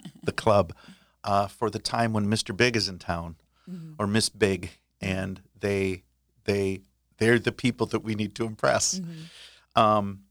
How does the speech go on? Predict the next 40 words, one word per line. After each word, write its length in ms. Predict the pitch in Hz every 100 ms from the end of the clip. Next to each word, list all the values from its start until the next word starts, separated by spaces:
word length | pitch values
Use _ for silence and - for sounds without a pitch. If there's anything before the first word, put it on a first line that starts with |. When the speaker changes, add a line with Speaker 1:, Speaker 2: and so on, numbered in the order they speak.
| _
Speaker 2:
so 220 | - 123
I 60 | 107
came 220 | - 151
up 140 | 151 151
with 140 | -
an 80 | 110
idea. 580 | 104 101 180 92 117 - _ _ _ _
Um, 480 | 107 98 95 92 95 - _ _ - -
I 40 |
got 280 | 104 104 -
connected 440 | - 107 120 - 95
with 200 | 101 -
a, 280 | 90 90 - _ _ -
I'm 80 | 113
not 100 | 104
gonna 200 | 95 90
drop 260 | 95 92
any 120 | 87
names 280 | 87 87 90
Speaker 1:
Mm-hmm. 100 | 90
Speaker 2:
here, 80 | 107
but 140 | 87 - _ _ -
I 40 |
got 120 | 104 -
connected 380 | 113 113 - 101
with 120 | 98
a 40 |
person 520 | - 110 - 87 90 -
out 160 | 101 95
in 80 | 92
L 200 | 95 95
A 220 | 95 92
that 160 | 87
was 140 | 90 95
a 40 |
very 200 | 90 92
prominent 500 | - 95 92 90 87 - _ _ _ _ -
lawyer, 420 | 104 101 87 90
and 240 | 92 92
that 120 | 92